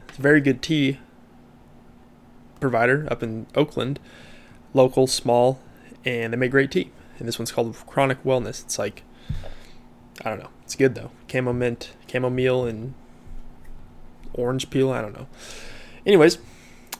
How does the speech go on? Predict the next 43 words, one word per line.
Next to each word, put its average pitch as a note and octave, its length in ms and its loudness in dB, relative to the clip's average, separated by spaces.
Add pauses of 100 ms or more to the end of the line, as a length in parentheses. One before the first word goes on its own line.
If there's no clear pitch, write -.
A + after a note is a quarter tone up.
(560)
um, C#3+ 460 0 (2000)
I D3 60 4
just, D3+ 240 2
there's C3+ 160 2
all D#3+ 120 10
this D3+ 100 6
hype, B2+ 320 0
and A#2+ 100 -8
the A#2 60 -8
dough C#3+ 240 6
isn't C3 200 2
looking A#2+ 220 -6
good, B2 260 0
and A#2 180 -6 (760)
I'm - 60 2
like, D#3+ 180 10
"Okay, A#2+ 320 0 (240)
let's D3 140 0
just D3+ 160 0
keep D3+ 140 8
working B2 340 0
with A2+ 160 -6
it A2+ 180 -2 (260)
and B2 160 -2
see C#3 120 2
what B2 120 4
happens." A2+ 440 -4
And A#2+ 100 -6
so B2+ 100 0
I B2+ 40 2
finally D3 400 4
get C#3+ 180 4
to C#3+ 80 -6
the B2+ 80 -2
point C3 380 -2
where A#2+ 100 -2
I A#2 120 -4
dump C3 280 -2
it C3 60 0
out B2+ 180 4
on A#2 140 -2
the G2+ 40 -10
table, A#2 540 -2